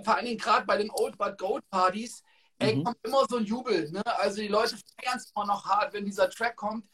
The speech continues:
Speaker 1: Die war jetzt, glaub, auch vor zwei Wochen irgendwie bei einer Old But Gold Party in Berlin und es muss ku-, sehr cool gewesen sein, hat Daniel erzählt. Also, ähm,
Speaker 2: Also
Speaker 1: ey.
Speaker 2: erstmal, erstmal hat's mich gefreut für Lumi D,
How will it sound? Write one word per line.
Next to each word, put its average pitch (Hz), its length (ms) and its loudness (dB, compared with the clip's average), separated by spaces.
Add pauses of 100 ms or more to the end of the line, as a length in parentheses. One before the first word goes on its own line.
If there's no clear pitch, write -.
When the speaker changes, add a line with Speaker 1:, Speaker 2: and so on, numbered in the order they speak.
(380)
Speaker 1:
Die 180 120 -6
war 165 120 4
jetzt, - 220 -4
glaub, 226 220 0
auch - 120 -2
vor - 160 -10
zwei 190 300 6
Wochen 220 260 2
irgendwie 220 300 4
bei 196 120 4
einer 196 140 4
Old 214 200 2
But 254 180 -4
Gold 214 240 0
Party 220 320 0
in 196 320 -2
Berlin 208 960 -4 (320)
und 185 140 -2
es 196 100 -6
muss 220 460 0
ku-, - 120 -6
sehr 190 320 6
cool 233 140 -4
gewesen 202 340 0
sein, 190 200 4
hat 185 120 0
Daniel 185 280 6
erzählt. 190 480 2
Also, 185 440 0 (460)
ähm, 190 680 4 (2250)
Speaker 2:
Also 233 200 12
Speaker 1:
ey. - 60 2
Speaker 2:
erstmal, 277 420 10
erstmal 262 380 8
hat's 240 180 4
mich 240 160 4
gefreut 233 380 4
für 220 120 4
Lumi 180 300 4
D, 240 320 6